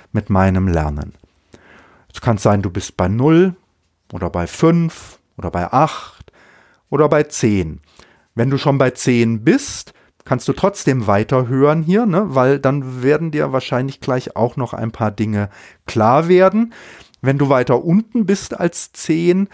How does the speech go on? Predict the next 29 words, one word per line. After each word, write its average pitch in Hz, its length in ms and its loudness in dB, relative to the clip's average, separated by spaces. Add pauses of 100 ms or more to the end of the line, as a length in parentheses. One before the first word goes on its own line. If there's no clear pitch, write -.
(300)
dann, 156 560 2 (480)
ja, 139 320 2
dann 107 320 0
hoffe 190 240 2
ich, 262 200 0
dass - 200 -2
dieser 175 260 0
Podcast - 680 -2
dir 127 120 4
hilft, 139 400 2
das 127 180 -2
ein 110 200 -6
bisschen 117 340 -4
nach 113 180 -4
oben 95 320 -4
zu - 160 -10
führen. 82 540 -6 (440)
Denn 104 280 0 (200)
dafür 170 260 2
gibt 214 220 -4
es - 200 -2
zwei 131 340 2
Punkte, 151 540 -2
auf - 240 -4
die 131 220 -6
ich - 180 -8
jetzt - 340 -2
mit 104 220 -6
dir 98 280 2